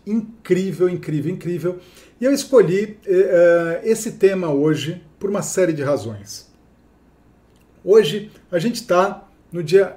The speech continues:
seis, essa aula tá acontecendo pra você que tá assistindo a gente depois, no futuro, né? Que pra você já é o presente e a gente tá no passado. É, essa brincadeira, né? Essa, essa abstração que é o tempo pra gente, que é uma submodalidade, na verdade,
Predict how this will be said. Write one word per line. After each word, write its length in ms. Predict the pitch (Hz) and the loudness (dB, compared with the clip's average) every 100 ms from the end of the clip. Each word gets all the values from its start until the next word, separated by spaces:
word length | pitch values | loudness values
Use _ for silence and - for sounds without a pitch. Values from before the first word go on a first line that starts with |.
| - | -18
seis, 720 | - - 208 233 226 - - - | -16 0 2 2 -4 -6 -12 -12
essa 260 | 214 - | -10 -8
aula 300 | 220 226 240 | -4 0 0
tá 80 | 226 | -2
acontecendo 720 | 220 233 226 208 180 196 208 | -6 -2 -2 -2 -4 -2 -4
pra 140 | 208 190 | -4 -2
você 240 | 190 202 | -2 -2
que 80 | 202 | -4
tá 100 | 202 | -6
assistindo 440 | - 170 - 190 | -6 -10 -8 -4
a 20 | 165 | -2
gente 240 | 196 160 | -2 -4
depois, 720 | 151 277 - 196 202 214 156 | -4 -4 2 6 8 6 2
no 100 | 202 | -6
futuro, 680 | 208 240 - 185 196 247 269 - _ - | -6 -10 -6 -4 -2 -2 -4 -14 _ -8
né? 340 | 180 247 - - | -4 -4 -8 -14
Que 100 | 185 | -4
pra 140 | 190 175 | 0 2
você 280 | 180 208 | 2 4
já 140 | 165 185 | 4 4
é 60 | |
o 80 | 190 | 2
presente 760 | 190 180 117 139 196 220 - 180 | 2 -2 0 -4 -2 -2 -2 -2
e 40 | |
a 40 | |
gente 240 | 160 180 - | -2 -6 -4
tá 140 | 185 | -4
no 80 | 180 | -2
passado. 680 | 180 156 160 160 170 196 208 - - - - - | -6 -8 -6 -4 -4 -4 -10 -16 -20 -20 -20 -14
É, 600 | 151 160 165 160 156 151 151 | 0 4 6 6 4 0 -2
essa 180 | - | -4
brincadeira, 760 | 147 165 156 151 123 160 175 151 | -6 -6 -4 -6 0 2 2 2
né? 160 | 156 151 | -2 -4
Essa, 240 | - 151 | -6 -8
essa 340 | 143 139 147 | -8 -8 -8
abstração 640 | 143 - 156 143 - 151 156 | -8 -8 -8 -8 -4 -4 -4
que 180 | 156 143 | -4 -4
é 60 | |
o 80 | 143 | -4
tempo 400 | - 147 160 151 | -4 -6 -6 -8
pra 160 | 131 123 | -8 -8
gente, 300 | 139 165 - | -6 -10 -10
que 100 | 143 | -12
é 20 | |
uma 120 | 135 | -12
submodalidade, 840 | - 156 151 147 131 120 156 151 | -10 -8 -6 -6 -8 -6 -6 -6
na 80 | 135 | -8
verdade, 480 | 120 117 151 160 | -10 -8 -8 -8